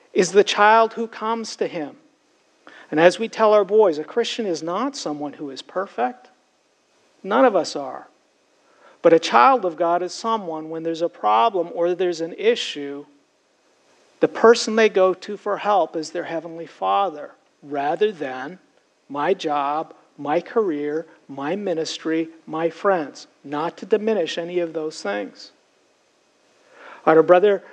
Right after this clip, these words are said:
share with me, "Hey, this is what I think I need." Some of you come and say, "Well, listen, this is what I need. I need more time in the Word.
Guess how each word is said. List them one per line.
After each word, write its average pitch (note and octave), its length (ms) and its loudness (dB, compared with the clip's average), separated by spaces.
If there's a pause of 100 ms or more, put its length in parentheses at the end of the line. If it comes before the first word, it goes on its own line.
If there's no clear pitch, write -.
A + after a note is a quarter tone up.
(120)
share G#3+ 360 6
with G3+ 200 0
me, C#3 180 -10 (240)
"Hey, G3+ 380 2 (220)
this F3 240 2
is G3 140 -2
what F#3+ 160 6
I G3+ 100 6
think F3 280 -6
I G3 140 0
need." G#3 420 -2 (560)
Some F#3 240 4
of G3+ 120 0
you G3+ 140 -4
come G3+ 200 -2
and G3+ 80 -8
say, F#3+ 120 4
"Well, G3+ 280 8
listen, G3 340 -2 (360)
this F#3+ 160 -4
is G3 140 -6
what G3+ 220 2
I G#3+ 160 0
need. G3+ 380 -6 (440)
I E3+ 140 2
need F3 420 2 (220)
more E3 280 2
time G#3 400 -2
in G#3 80 -10
the G3+ 80 -6
Word. F#3+ 460 0